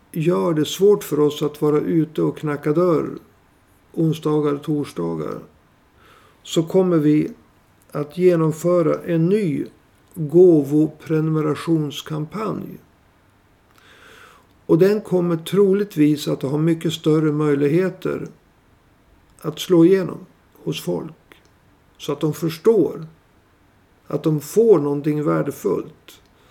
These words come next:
Att man kan prata med dem direkt och gå igenom hur de loggar in. På grund av corona. Vi kommer alltså att genomföra en ny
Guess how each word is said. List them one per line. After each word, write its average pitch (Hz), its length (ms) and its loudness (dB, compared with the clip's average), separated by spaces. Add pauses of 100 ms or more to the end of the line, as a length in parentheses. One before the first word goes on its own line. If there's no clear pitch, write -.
(380)
Att 151 180 -8
man 156 120 -2
kan 151 200 -4
prata 175 420 0
med 175 200 2
dem 147 200 -2
direkt 170 680 -2
och 147 160 -6
gå 160 180 8
igenom 165 480 2
hur 160 140 -2
de 147 300 -2
loggar 160 340 2
in. 214 160 -2 (1700)
På 196 120 0
grund 185 460 6
av 151 480 0
corona. 160 520 -2 (3500)
Vi 160 100 0
kommer 175 340 2
alltså 156 340 2
att 151 240 -2
genomföra 160 760 0
en 170 360 0
ny 190 360 0